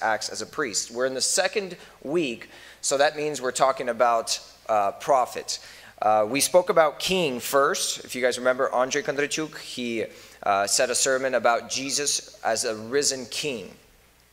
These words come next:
And then today we're gonna be speaking about, uh, Jesus Christ as the risen prophet. And then, uh, finally, we're gonna speak, um, Mark Anikushka is gonna speak about Jesus Christ,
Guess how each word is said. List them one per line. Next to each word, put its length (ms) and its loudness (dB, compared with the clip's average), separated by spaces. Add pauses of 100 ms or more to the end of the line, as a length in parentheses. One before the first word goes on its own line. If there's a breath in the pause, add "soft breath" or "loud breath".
(260)
And 80 -6
then 220 2
today 220 2
we're 120 -2
gonna 180 -2
be 80 -4
speaking 400 -4
about, 380 2 (340 loud breath)
uh, 240 2
Jesus 540 -2
Christ 400 2
as 200 -2
the 80 -6
risen 300 0
prophet. 600 2 (420 loud breath)
And 180 -4
then, 380 2
uh, 300 0 (180)
finally, 360 0
we're 100 -4
gonna 100 -4
speak, 400 -6 (200)
um, 320 0 (280)
Mark 480 0
Anikushka 480 -4
is 100 -6
gonna 180 -6
speak 380 -8 (240 loud breath)
about 320 0
Jesus 460 -6
Christ, 500 -2